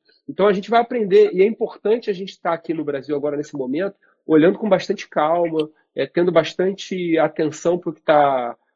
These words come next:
pra, tá acontecendo, difundindo tudo quanto é conhecimento que a gente puder, é, entre a comunidade médica e entre a população,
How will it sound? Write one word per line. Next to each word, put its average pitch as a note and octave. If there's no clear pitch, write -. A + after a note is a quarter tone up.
pra, C3+
tá C#3
acontecendo, D3
difundindo F3+
tudo -
quanto G3
é F#3+
conhecimento F3+
que F3
a -
gente E3
puder, D3+
é, C3
entre D#3+
a -
comunidade D3+
médica D3
e D#3+
entre D#3+
a D#3
população, E3